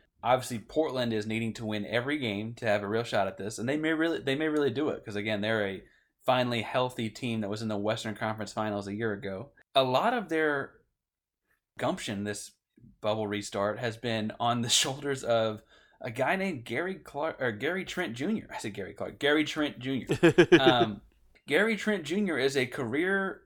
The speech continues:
Speaker 1: again, career, it's two seasons, but a career forty-one percent three-point shooter. He has broke sixty percent from the arc in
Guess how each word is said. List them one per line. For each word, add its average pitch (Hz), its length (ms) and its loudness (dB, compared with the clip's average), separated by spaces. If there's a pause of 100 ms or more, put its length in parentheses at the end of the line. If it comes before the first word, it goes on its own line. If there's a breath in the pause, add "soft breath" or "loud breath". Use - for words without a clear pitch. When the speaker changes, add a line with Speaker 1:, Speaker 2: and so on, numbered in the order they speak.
(100)
Speaker 1:
again, 107 400 -4
career, 107 320 -2
it's 98 160 -6
two 110 240 -6
seasons, 101 420 -6
but 101 220 -6
a 123 80 0
career 151 400 0
forty-one 170 640 2
percent 120 420 -2 (220)
three-point 165 400 -4
shooter. - 360 -10 (440 soft breath)
He 196 200 0
has 208 200 0
broke 175 540 0
sixty 202 460 0
percent 196 520 -2
from 151 180 0
the 131 120 4
arc 151 460 6 (440)
in 135 240 -2